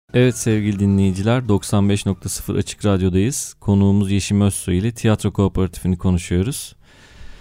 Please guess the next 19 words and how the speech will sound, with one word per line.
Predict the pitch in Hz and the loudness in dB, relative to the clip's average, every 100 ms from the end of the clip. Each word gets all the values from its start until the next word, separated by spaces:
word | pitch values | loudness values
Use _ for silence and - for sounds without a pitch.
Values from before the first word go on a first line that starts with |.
| - - - - - | -20 -20 -18 -18 -20
Şimdi | - - 139 - | -12 -4 -4 -4
ikinci | 139 - 131 139 139 143 147 139 | -8 -2 0 0 0 2 2 2
bir | 135 | 0
soru | - 127 123 123 | 0 0 2 2
daha | 120 135 | 2 0
soracağım | - 104 98 107 101 98 | -2 -2 2 2 4 2
ben. | 120 151 - - - - - | 0 -2 -10 -20 -20 -20 -10
Kooperatifler | - 113 - 127 123 - - 156 160 | 0 2 4 2 0 -4 -2 0 2
Birliği | 135 135 139 | 0 2 2
girişiminiz | 135 123 - 135 131 127 | 2 2 0 0 2 4
olduğunu | 131 107 101 92 | 4 4 2 4
gördük. | 92 90 87 - - - - - | 4 2 -2 -6 -8 -8 -10 -4
Ee, | 95 95 92 | 0 0 2
birlik | 110 127 143 | 0 0 0
altında | 123 117 135 131 | 0 2 2 4
olmak | 127 131 131 131 - - - - | 4 4 2 -2 -12 -20 -14 0
kooperatifler | 107 101 107 101 - - - - 107 107 104 - | 0 2 -2 -4 -10 -16 -12 -4 -2 -2 -4 -8
açısından | - - - 107 104 104 104 101 | -8 -8 -4 0 2 2 2 2
da | 107 107 | 2 0